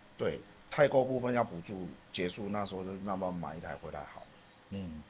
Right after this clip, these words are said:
Speaker 1: 然后就从那时候就开始到现在。
Speaker 2: 你买什么？你买什么？
Speaker 1: 我买宏佳腾。
Speaker 2: 那个A one。
Speaker 1: A I one。
Speaker 2: A I one Ultra。
Speaker 1: 因为，呃，Ultra 是
Speaker 2: 最近
Speaker 1: 去年出的，
Speaker 2: 嗯。
Speaker 1: 对，对，对。
Speaker 2: 你是军绿色嘛，那时候，是吗？
Speaker 1: 我不是，我是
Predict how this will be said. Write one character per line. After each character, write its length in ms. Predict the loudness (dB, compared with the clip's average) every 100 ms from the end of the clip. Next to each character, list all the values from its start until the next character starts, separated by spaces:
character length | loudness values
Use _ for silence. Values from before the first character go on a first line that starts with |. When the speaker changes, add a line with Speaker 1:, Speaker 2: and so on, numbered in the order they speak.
| -4
Speaker 1:
然 100 | -4
后 20 |
就 100 | -2
从 180 | -4 -4
那 100 | -4
时 120 | -8
候 80 | -10
就 120 | -12
开 200 | -10 -8
始 160 | -8 -8
到 100 | -6
现 60 | 0
在。 40 |
Speaker 2:
你 60 | 4
买 180 | 4
什 100 | 2
么？ 80 | 0
你 80 | 0
买 140 | -4
什 80 | -4
么？ 120 | -8 -12 -10
Speaker 1:
我 80 | -4
买 200 | 4 4
宏 180 | 4 -2
佳 180 | -2 -2
腾。 120 | -6 -14 -20 -20 -20 -20 -20 -20 -20 -20 -16 -6
Speaker 2:
那 120 | 0
个 960 | 2 4 4 2 2 0 0 -2 -4 0
A 220 | 2 4
one。 240 | 4 2 0 4
Speaker 1:
A 100 | 10
I 140 | 10
one。 220 | 10 6 4 -8 -8
Speaker 2:
A 80 | -2
I 140 | 2
one 240 | 2 0 -2 0
Ultra。 180 | 2 2
Speaker 1:
因 100 | 2
为， 180 | 0 -2 -10 -18 -20 -20 -20 -20 -18 -4
呃， 160 | 2
Ultra 320 | 10 10 10 4
是 360 | 4 2 -2 -4 -14 -20 -20
Speaker 2:
最 140 | -6 -4
近 40 |
Speaker 1:
去 200 | 0 2
年 160 | 2 0
出 240 | -2 -2
的， 80 | -2
Speaker 2:
嗯。 120 | -2 -4 -8
Speaker 1:
对， 120 | -6
对， 100 | -6 -8
对。 60 | -12 -18 -20 -12
Speaker 2:
你 200 | -8 -6
是 80 | -8
军 280 | -4 -2 0
绿 180 | 2 0
色 180 | 0 -4
嘛， 60 | -6 -12
那 80 | -12
时 100 | -12
候， 80 | -16 -20 -20 -20 -10
是 60 |
吗？ 120 | -8 -8 -10 -12 -20 -2
Speaker 1:
我 120 | 2
不 120 | 4 4
是， 100 | 4
我 280 | 4 4
是 240 | 4 2